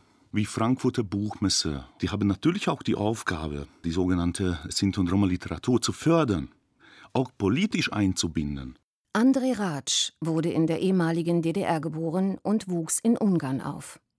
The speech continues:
Speaker 2: Seine Mutter ist eine ungarische Romni, sein Vater ein deutscher Gadjo. André Ratsch studierte Bildhauerei und hat an zahlreichen internationalen Ausstellungen teilgenommen.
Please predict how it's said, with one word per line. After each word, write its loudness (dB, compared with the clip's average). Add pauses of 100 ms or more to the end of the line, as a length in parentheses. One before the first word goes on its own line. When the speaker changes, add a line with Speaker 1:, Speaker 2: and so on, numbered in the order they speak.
(720)
Speaker 2:
Seine 4
Mutter 4
ist -2
eine 2
ungarische 2
Romni, 2 (280)
sein -2
Vater -4
ein 2
deutscher -4
Gadjo. -4 (1160)
André 4
Ratsch -2
studierte -2
Bildhauerei 0
und -2
hat -4
an 2
zahlreichen -2
internationalen 2
Ausstellungen -2
teilgenommen. -6